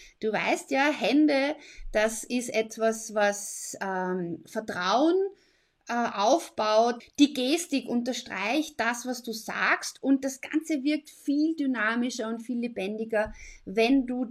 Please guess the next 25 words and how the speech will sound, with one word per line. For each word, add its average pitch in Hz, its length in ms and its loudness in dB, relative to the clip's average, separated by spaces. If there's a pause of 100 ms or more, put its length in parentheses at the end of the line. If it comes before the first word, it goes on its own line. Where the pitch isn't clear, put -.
(120)
das 202 400 0
Videosetting 240 800 -2
so 247 320 -4
einstellst, 220 920 -2
dass 220 140 -6
man 220 120 -6
deinen 202 240 -4
Oberkörper 247 600 -2
sieht 226 360 -10
und 214 180 -10
auch 175 180 -10
deine 196 240 -8
Hände. 202 420 0 (1000)
Und 370 300 10
natürlich 294 1040 4
auch 208 300 2 (240)
diese 254 440 0
Hände 220 440 0
nutzt, 240 720 4
um 254 440 4
deine 208 340 -6
Gedanken, 202 840 -6
äh, 180 320 0
zu 185 300 -2
unterstreichen. 185 1000 -8